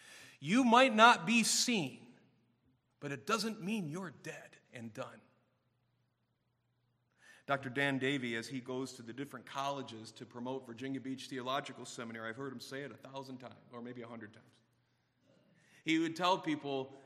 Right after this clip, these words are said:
as he said, would come to seminary from your college, he would say to them, "Now, for about three to five years, you're gonna disappear from view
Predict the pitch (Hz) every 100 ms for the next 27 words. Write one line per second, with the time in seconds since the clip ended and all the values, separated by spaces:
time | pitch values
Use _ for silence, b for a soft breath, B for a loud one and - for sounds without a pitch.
0 | - 143 139 135 160 147 131 - 165 165
1 | 147 143 180 170 131 127 131 139 139 131
2 | 127 - 170 156 120 123 - - 151 143
3 | - 170 170 135 131 139 139 135 165 156
4 | 139 214 220 - - - - 190 247 202
5 | - 208 202 165 196 233 151 139 - B
6 | B - 190 208 190 143 208 202 185 202
7 | 208 156 - 160 139 190 151